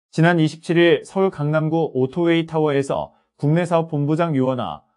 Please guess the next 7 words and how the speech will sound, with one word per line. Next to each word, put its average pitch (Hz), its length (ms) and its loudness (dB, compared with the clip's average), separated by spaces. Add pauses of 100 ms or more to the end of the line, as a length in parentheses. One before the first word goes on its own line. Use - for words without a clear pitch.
(100)
부사장팀 180 760 -2
에이치엠씨 139 760 -4
김주현 147 400 0
단장 135 380 -6
등이 135 160 -6
참석한 185 480 -8
가운데 147 500 -2